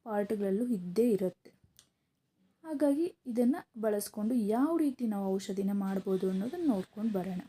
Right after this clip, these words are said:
ಇಲ್ಲಿ ನಾನು ಮೊದಲನೆಯದಾಗಿ ದೊಡ್ಡ ಪತ್ರೆ ಎಲೆಗಳನ್ನ, ಮೂರು ಎಲೆಗಳನ್ನ ತೆಗೆದುಕೊಂಡಿದ್ದೇನೆ. ಚೆನ್ನಾಗಿ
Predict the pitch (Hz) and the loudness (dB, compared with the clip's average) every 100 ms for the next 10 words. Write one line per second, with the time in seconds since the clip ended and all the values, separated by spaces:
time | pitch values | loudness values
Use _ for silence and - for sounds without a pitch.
0 | _ _ _ _ _ _ _ 320 302 311 | _ _ _ _ _ _ _ -2 0 2
1 | 302 247 233 294 214 202 285 339 330 240 | 2 2 2 4 2 2 0 0 0 0
2 | 202 190 262 208 214 _ _ _ 214 254 | 0 -2 -4 -4 -6 _ _ _ -2 2
3 | 359 370 285 - 247 208 190 190 190 190 | 2 0 -4 -4 -2 0 0 2 2 2
4 | 208 302 220 247 320 359 277 196 190 185 | 2 2 4 4 6 6 6 4 2 0
5 | 190 190 302 - 190 185 190 185 190 175 | -2 -2 -4 -6 -4 -4 -4 -6 -6 -8
6 | 185 190 - _ - 202 214 247 214 190 | -10 -10 -12 _ -8 0 2 4 2 -2
7 | 220 196 | -2 -2